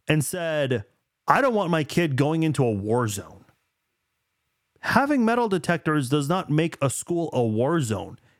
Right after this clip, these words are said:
It inc-, it's called increasing security. Um, I mean, listen, uh, when you have a gathering that big, yeah, you're gonna need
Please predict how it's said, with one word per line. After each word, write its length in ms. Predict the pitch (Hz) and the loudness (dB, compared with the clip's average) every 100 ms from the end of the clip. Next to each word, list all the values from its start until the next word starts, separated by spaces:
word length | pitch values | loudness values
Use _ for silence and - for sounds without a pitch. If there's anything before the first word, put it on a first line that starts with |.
| _ - | _ 0
It 180 | 202 - | 0 2
inc-, 420 | 185 160 - - | -2 -2 -4 -2
it's 140 | 175 | -2
called 320 | - 220 226 | -2 -2 0
increasing 500 | 214 185 202 202 208 | 0 0 -2 -2 -2
security. 760 | 190 156 - 214 226 135 92 139 _ _ _ _ _ _ _ _ _ _ _ _ _ _ _ _ _ _ _ _ | -6 -8 -4 -2 0 -2 -6 -14 _ _ _ _ _ _ _ _ _ _ _ _ _ _ _ _ _ _ _ _
Um, 560 | 165 170 139 117 104 117 _ _ _ _ _ _ _ _ _ _ _ _ _ _ _ _ _ _ _ _ _ - - | 2 2 0 -2 -4 -8 _ _ _ _ _ _ _ _ _ _ _ _ _ _ _ _ _ _ _ _ _ -20 -4
I 60 | 160 | -2
mean, 140 | 175 | 0
listen, 360 | 196 - 120 - | 0 -2 -8 -2
uh, 580 | 127 127 120 104 95 71 _ _ | 0 0 0 -2 -4 -6 _ _
when 160 | - 151 | 0 2
you 80 | 135 | 2
have 160 | 175 | 0
a 80 | 196 | 0
gathering 480 | 135 151 170 175 131 | 0 -2 0 0 2
that 240 | 135 110 | 0 0
big, 340 | 123 190 117 104 - - - - | 0 0 -2 -6 -20 -20 -20 -4
yeah, 220 | 120 190 | 0 2
you're 240 | 151 135 180 | 2 0 0
gonna 260 | 190 220 | 0 0
need 540 | 185 196 220 127 101 | 2 2 2 0 -2